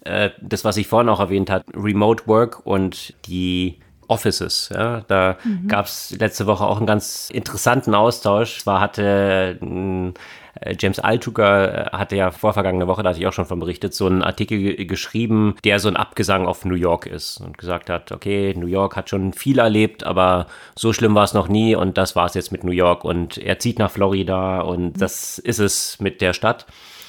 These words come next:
Speaker 1: und liefert auch eine ganze Reihe von recht guten Argumenten. Und, äh, jetzt hat es in der New York Times, glaub ich, war das, äh, von Jerry Seinfeld eine Antwort darauf gegeben.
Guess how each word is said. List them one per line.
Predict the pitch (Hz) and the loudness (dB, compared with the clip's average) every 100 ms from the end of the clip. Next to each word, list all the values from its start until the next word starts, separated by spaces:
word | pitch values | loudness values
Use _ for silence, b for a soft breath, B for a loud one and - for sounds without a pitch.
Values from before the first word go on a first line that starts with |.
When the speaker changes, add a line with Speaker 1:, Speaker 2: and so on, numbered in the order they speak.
| B _ | B _
Speaker 1:
und | 113 107 107 107 - - _ | 2 4 4 2 -4 -14 _
liefert | 113 120 117 | 0 2 4
auch | 107 | 4
eine | 104 | 6
ganze | 104 104 92 | 4 4 4
Reihe | 98 | 2
von | - 92 90 87 - _ _ _ | 2 0 0 -2 -8 _ _ _
recht | 87 92 - | -8 -6 -6
guten | 104 98 | -6 -4
Argumenten. | 90 98 92 107 113 117 104 | -2 0 0 0 0 -2 0
Und, | 95 92 - B B - | -2 -4 -6 B B -16
äh, | - - | -14 -14
jetzt | 113 107 - | -6 -6 -2
hat | 110 - - | -2 -2 -10
es | 92 101 95 - | -4 -4 -2 -6
in | 95 | 0
der | 104 | 2
New | 104 | 4
York | 104 | 4
Times, | - 104 110 - | 2 0 0 -2
glaub | 107 104 | -2 -2
ich, | 95 | 0
war | 98 | -2
das, | 101 - - | -4 -6 -6
äh, | 90 92 | -4 -2
von | 104 87 | -2 0
Jerry | 104 104 | 2 4
Seinfeld | 98 - 131 - 92 - | 2 0 -2 0 -2 -2
eine | 95 | 0
Antwort | 101 101 90 | 0 2 2
darauf | 85 82 - | 0 -2 -4
gegeben. | 92 90 95 120 | -4 -2 -2 -4